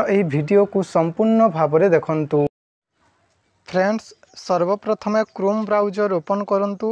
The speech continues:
ଏବଂ ସେଥିରେ ଟାଇପ୍ କରନ୍ତୁ ସ୍କୁଲ୍ସ ନାଇନ୍ ଡଟ୍ କମ୍। ଟାଇପ୍ କଲା ପରେ ସର୍ଚ୍ଚ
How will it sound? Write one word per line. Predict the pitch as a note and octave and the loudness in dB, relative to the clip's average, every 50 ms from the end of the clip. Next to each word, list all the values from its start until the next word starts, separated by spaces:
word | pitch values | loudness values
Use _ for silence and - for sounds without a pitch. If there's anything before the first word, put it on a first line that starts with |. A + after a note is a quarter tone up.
| A#3 | -4
ଏବଂ | - G#3 F3 F3+ G3 G#3 | -4 -4 -4 -4 -4 -4
ସେଥିରେ | G3+ - - E3 - - F#3 G3+ G3 - _ _ | -6 -8 -10 -10 -8 -4 -4 -4 -4 -4 _ _
ଟାଇପ୍ | - D#3 D#3+ F3 G#3+ - - - | -2 -2 -2 -2 -4 -6 -6 -6
କରନ୍ତୁ | A3 F#3+ G3 G3 G3+ F3+ - E3+ F3 G#3 G#3+ - - - - _ | -4 -4 -2 -4 -6 -6 -6 -6 -6 -6 -8 -10 -16 -20 -20 _
ସ୍କୁଲ୍ସ | - - - - - - E3+ F3 G#3 A3 G3 - - | -20 -20 -20 -20 -14 -12 -8 -8 -8 -8 -8 -8 -6
ନାଇନ୍ | F#3+ E3 E3 F3 F#3+ G3+ G3+ | -4 -2 -2 -2 -4 -6 -6
ଡଟ୍ | E3 D#3+ D#3+ D3+ - _ - | -4 -4 -4 -4 -4 _ -4
କମ୍। | F3 D#3+ C#3+ C#3 C3+ C3+ C#3 _ _ _ _ _ _ _ _ _ _ _ _ _ _ _ _ _ _ _ _ _ _ _ _ _ _ _ _ _ _ _ _ | -2 -2 -2 -4 -8 -12 -16 _ _ _ _ _ _ _ _ _ _ _ _ _ _ _ _ _ _ _ _ _ _ _ _ _ _ _ _ _ _ _ _
ଟାଇପ୍ | - E3 F3 G3+ - - | -2 -2 -2 -2 -2 -4
କଲା | A#3 A3 A3 A3 | -2 -2 0 -2
ପରେ | - A3 G3+ A3 G#3 | -2 -2 -2 -2 -4
ସର୍ଚ୍ଚ | - - F#3+ E3 F3 F3 | -4 -2 -2 -2 -2 -4